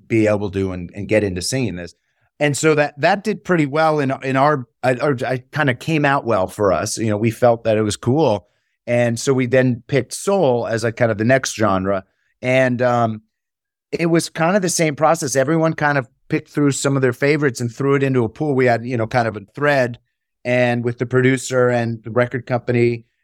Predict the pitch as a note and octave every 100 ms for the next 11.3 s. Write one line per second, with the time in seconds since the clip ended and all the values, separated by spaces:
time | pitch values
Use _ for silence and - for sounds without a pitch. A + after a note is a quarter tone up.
0 | _ A#2+ A#2 G2+ B2+ B2 B2 A#2+ A2 G#2+
1 | _ B2 B2 - D3 B2 A2 D3+ D3+ -
2 | B2+ E3+ C3 - - _ _ _ C3 C#3+
3 | D3+ C#3+ D3+ C#3+ A#2+ - _ _ F3+ E3+
4 | D3 D3 C#3+ D3 C3+ B2 B2 C3+ C#3 B2
5 | A#2+ A#2 _ G#2+ G#2+ G#2+ - G#2+ G#2 G2+
6 | F#2+ _ _ - - A2+ A2+ A#2+ B2 A#2
7 | D3 B2 A#2 - B2 C3+ C3+ C3+ A2+ G#2
8 | - D#3+ D3 C#3 A#2+ A2+ - C3+ B2 -
9 | C#3 A2 G#2+ - G#2+ A#2 B2+ A2+ A2 -
10 | G2 F#2 B2 A2+ G#2 _ _ - _ D3+
11 | D3+ -